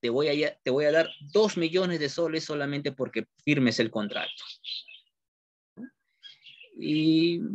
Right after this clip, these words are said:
con esto prácticamente, pues, el Perú tiene un alivio,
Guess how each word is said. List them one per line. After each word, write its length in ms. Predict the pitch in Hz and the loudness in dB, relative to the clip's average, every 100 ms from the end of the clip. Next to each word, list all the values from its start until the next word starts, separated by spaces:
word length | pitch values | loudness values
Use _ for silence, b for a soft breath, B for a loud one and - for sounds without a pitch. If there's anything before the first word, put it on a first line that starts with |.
| 233 240 _ _ _ _ _ _ _ _ _ _ _ _ _ _ _ _ | -8 -12 _ _ _ _ _ _ _ _ _ _ _ _ _ _ _ _
con 220 | - 208 | 2 4
esto 360 | 240 - 208 196 | 4 4 0 2
prácticamente, 880 | 185 180 165 - 139 151 156 139 | 2 2 0 0 0 0 -2 -2
pues, 1300 | 123 120 117 117 - - - - - - - _ _ | -2 -2 -2 -4 -10 -12 -14 -16 -20 -20 -20 _ _
el 280 | - 120 110 | -4 -4 -4
Perú 960 | - 117 131 135 131 131 127 123 120 - _ _ _ _ _ _ _ _ _ _ _ _ _ _ - | 0 2 2 2 2 2 4 2 0 -6 _ _ _ _ _ _ _ _ _ _ _ _ _ _ 4
tiene 200 | 240 214 | 8 8
un 80 | |
alivio, 400 | 123 113 82 - | 8 4 -2 -10